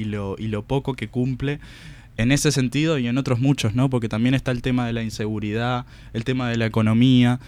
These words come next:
Entonces vemos cómo los problemas se, se, se suceden y se repiten y siempre son los mismos, ¿no? Como el problema de la economía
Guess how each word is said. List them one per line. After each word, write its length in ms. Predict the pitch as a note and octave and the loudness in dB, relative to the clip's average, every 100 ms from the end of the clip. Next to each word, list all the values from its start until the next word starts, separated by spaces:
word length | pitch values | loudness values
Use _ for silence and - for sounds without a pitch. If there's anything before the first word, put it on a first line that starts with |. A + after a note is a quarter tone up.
| - | -6
Entonces 340 | B2+ C#3 D3+ D#3 | 0 2 4 4
vemos 220 | E3 D#3+ | 4 2
cómo 180 | D3+ D#3 | 2 2
los 120 | C#3+ | 2
problemas 440 | - C#3 D3 D#3+ - | 2 2 4 4 2
se, 240 | C#3 - | 0 -2
se, 360 | - B2+ A#2 A2+ | -4 -2 -2 -4
se 200 | - A2 | -4 -4
suceden 540 | A#2 - C#3+ D#3 D3+ | -4 0 4 4 4
y 40 | |
se 140 | C3+ B2 | 0 0
repiten 540 | A#2 A2 C#3 D#3+ E3+ - - - - | 0 -2 -4 -4 -4 -8 -16 -8 -4
y 60 | |
siempre 460 | B2 - F3+ E3 D3 | -4 -4 -4 -6 -8
son 220 | - D3+ | -8 -8
los 100 | C#3 | -6
mismos, 380 | C#3 C#3 A2+ G#2+ | -6 -6 -8 -8
¿no? 240 | B2+ D3 | -6 -6
Como 200 | C#3+ C#3+ | 0 2
el 60 | B2+ | 4
problema 340 | A#2+ B2 C#3+ | 4 2 4
de 60 | C3+ | 2
la 60 | B2 | 2
economía 580 | A#2+ A#2 B2 C3+ C#3+ | 0 2 2 4 2